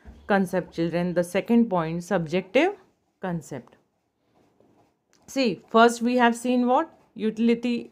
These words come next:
utility features, that is relative concept. Then the second one is subjective concept. Now the third one we will see, children, regarding ethical neutral concept. Now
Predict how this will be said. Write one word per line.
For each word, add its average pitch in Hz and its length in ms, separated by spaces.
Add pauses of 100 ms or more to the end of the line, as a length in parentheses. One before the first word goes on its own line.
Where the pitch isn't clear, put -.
(120)
utility 233 540
features, 233 600 (360)
that 196 240
is 269 360 (440)
relative 226 540
concept. 233 540 (100)
Then 208 220
the 226 100
second 226 400
one 240 180
is 285 160
subjective 220 680 (380)
concept. 180 520 (500)
Now 247 220
the 262 140
third 359 280
one 302 400
we 240 200
will 247 160
see, 254 240
children, 214 480
regarding 214 600
ethical 277 420
neutral 240 640
concept. 196 640 (1300)
Now 208 360